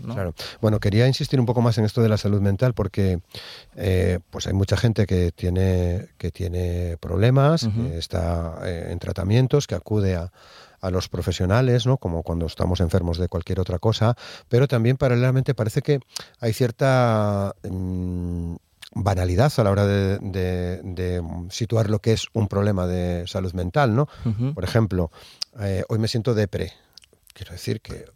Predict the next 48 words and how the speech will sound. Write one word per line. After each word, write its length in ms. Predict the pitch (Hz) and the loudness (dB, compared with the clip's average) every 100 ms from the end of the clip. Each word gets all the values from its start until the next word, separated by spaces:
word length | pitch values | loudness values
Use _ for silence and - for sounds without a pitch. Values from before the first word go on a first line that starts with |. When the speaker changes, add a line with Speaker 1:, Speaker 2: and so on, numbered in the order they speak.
| _ | _
Speaker 2:
mm, 160 | - - - - - _ _ _ - - - - 95 | -20 -20 -20 -20 -20 _ _ _ -20 -20 -20 -14 -2
¿eso 140 | 123 | 2
es 60 | 120 | 2
un 60 | |
problema 300 | 120 123 120 | 4 4 4
de 60 | 127 | 4
salud 180 | 123 120 | 4 4
mental? 340 | 120 98 101 - - | 4 2 -4 -8 -4
Speaker 1:
Mira, 240 | 123 113 98 | 0 0 0
justo, 420 | - 120 - 131 | 0 -2 -2 -4
justo 380 | - 127 - 131 | -2 -2 0 -2
ayer 280 | 123 139 | 2 0
estaba 280 | 131 - 117 | 0 -2 0
hablando 340 | 117 120 123 120 | 2 0 0 0
con, 520 | - 113 110 107 104 | 0 0 2 0 0
con 120 | 107 | 0
mis 140 | 113 | -2
alumnos 260 | 110 113 117 | 0 -2 -2
y 40 | |
con 120 | 123 120 | -2 -2
mis 140 | 107 | 0
alumnas 540 | 117 127 147 127 113 - - - | 0 0 0 0 -2 -8 -20 -4
de 120 | 110 | 0
la 100 | 110 | 0
cantidad 340 | 110 107 107 107 | 0 0 2 2
de 80 | 113 | 2
términos 480 | 131 127 127 120 | 0 0 0 0
que 100 | - | 0
usábamos, 760 | 117 104 131 139 120 110 - - - | -2 0 0 0 0 0 -2 -8 -4
eh, 300 | 107 101 101 | 0 2 2
en 520 | 98 98 98 - 117 | 0 0 -2 -2 0
nuestro 320 | 110 - 117 | 0 0 -2
día 180 | 107 120 | 0 0
a 40 | |
día 300 | 123 147 123 - - - | 0 0 -2 -4 -16 -4
que 100 | 127 | -2
podrían 320 | 113 113 117 | 0 0 2
llegar 280 | 120 120 127 | 2 0 0
a 40 | |
ser 180 | 120 104 | -2 -2
una 320 | 110 110 110 110 | 0 2 2 2
etiqueta, 480 | - 107 95 92 92 | 0 -4 -4 -4 -4
¿no? 180 | 110 131 - - | -4 -4 -8 -6
Es 120 | 123 | 0
verdad 260 | 160 160 170 - | 2 2 0 -2
que 120 | 120 | -2
para 180 | 110 110 | 0 0
mí, 300 | 120 160 | 0 0